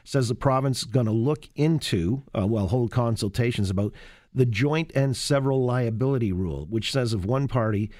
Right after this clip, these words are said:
is found to, uh, bear some responsibility, but, uh, they can't pay, the municipality has to pay the damages to make that individual whole. So a kid sliding down that hill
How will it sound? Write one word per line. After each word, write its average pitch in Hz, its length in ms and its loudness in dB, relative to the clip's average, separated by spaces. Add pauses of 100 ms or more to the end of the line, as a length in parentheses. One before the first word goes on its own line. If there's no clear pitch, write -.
(280)
is 113 120 2
found 131 340 0
to, 120 280 0
uh, 110 100 0
bear 120 240 2
some 120 220 0
responsibility, 107 960 0 (140)
but, 95 260 -4
uh, 92 380 0 (400)
they 120 220 0
can't 117 460 -2
pay, 107 440 -2 (100)
the 117 60 0
municipality 127 840 0
has 101 200 -2
to - 100 -8
pay 110 220 -2
the 95 100 0
damages 107 540 -2
to - 80 -6
make 98 240 -2
that 101 180 0
individual 98 600 0
whole. 98 380 0
So 127 180 -2
a 107 40 -4
kid 113 220 -2
sliding 117 400 0
down 113 260 0
that 101 200 0
hill 107 320 0